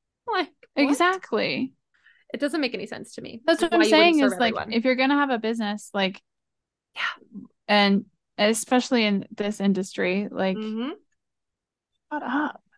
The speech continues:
Speaker 1: Mm-hmm. And so far, I think there's only been one form that we've filled out, maybe not even one form, one form that we saw that said bride and groom.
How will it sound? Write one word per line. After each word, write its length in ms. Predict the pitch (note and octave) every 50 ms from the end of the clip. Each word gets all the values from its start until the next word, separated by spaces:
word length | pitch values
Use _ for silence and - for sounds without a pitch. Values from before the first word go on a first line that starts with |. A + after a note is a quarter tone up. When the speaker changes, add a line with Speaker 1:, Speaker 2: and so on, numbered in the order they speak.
| _ _ _
Speaker 1:
Mm-hmm. 360 | A3 A3 A3+ A3+ A#3+ A#3+ C4 D#4 D4 _ _ - - _ _ _ _ _ _ _ _ _ _ _ _ _
And 120 | - D4+ C#4+
so 120 | G#4 A4+
far, 280 | A4+ E4 C4+ C4 C4+ C4+ - - - - _ - -
I 60 | D4
think 200 | D4 G#4+ C5+ -
there's 120 | C#5+ C5 B4+
only 160 | A#4+ A4+ G#4
been 580 | G#4 - C#4 B3+ B3 A#3+ A#3+ A#3+ A#3+ B3+ B3 - _ _ _ _
one 500 | _ A3 G3+ G#3 G#3+ A3 A#3+ C4+ E4 F#4+
form 440 | - - _ - A#3+ A3+ G#3+ G3+ G3+
that 100 | G#3 F#3
we've 160 | G3+ G3+ G3
filled 380 | - - - G3+ F#3+ F#3+ F#3 - -
out, 680 | - F3+ F3 F3 F3+ F3+ F3+ F3+ - _ _ - - _ _ _ _ _ _ _ _ - - - _ _ _ _ _ -
maybe 300 | G#3 A3 C#4+ E4+ F4+ F4
not 140 | D4 C4
even 180 | C4 A3 G#3+ F#3+
one 140 | F#3+ F#3 F#3
form, 320 | - F#3+ F3 E3+ - F3+
one 200 | G3 A3 B3 B3
form 160 | A#3+ D#4 C4+
that 120 | A#3+ A3 F3+
we 100 | G3 F#3+
saw 760 | - - - - - A3 A#3+ B3+ G3 - - - - G#3 A3+ - _ _
that 160 | - G#3 A3
said 220 | - - G3 F3+ -
bride 220 | G3+ F#3 F#3 F#3
and 120 | F#3+ F#3 F#3
groom. 360 | F3+ F3 - - A3+ -